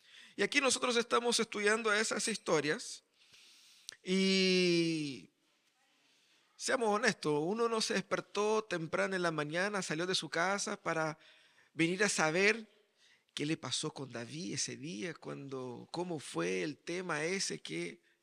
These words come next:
Porque uno piensa, "¿de qué me sirve saber si Samuel ungió a David así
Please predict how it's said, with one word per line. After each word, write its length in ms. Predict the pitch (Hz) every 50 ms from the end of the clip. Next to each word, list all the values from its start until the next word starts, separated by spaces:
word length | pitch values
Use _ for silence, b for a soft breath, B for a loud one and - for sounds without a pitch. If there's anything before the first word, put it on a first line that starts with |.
| _ _ _ _ _ b b b b b b b b
Porque 280 | - 202 196 - 233 233
uno 240 | 240 254 254 247
piensa, 600 | 240 233 233 226 220 214 - - 214 214 208 214 - b b b b b b _
"¿de 140 | - 165
qué 100 | - 226
me 140 | 226 208 180
sirve 320 | - - 208 214 214 202 185
saber 640 | - - 147 135 127 131 143 156 156 - - - _ _ _ _ _ _ _ _ _ _ _ _ _
si 300 | - - - 180 202 208
Samuel 420 | 196 - 160 143 139 151 170 175 175
ungió 420 | 165 143 - - 180 165 170 170
a 40 | 165
David 300 | 151 143 139 143 151 131
así 520 | 135 - - - 233 277 294 277 277 -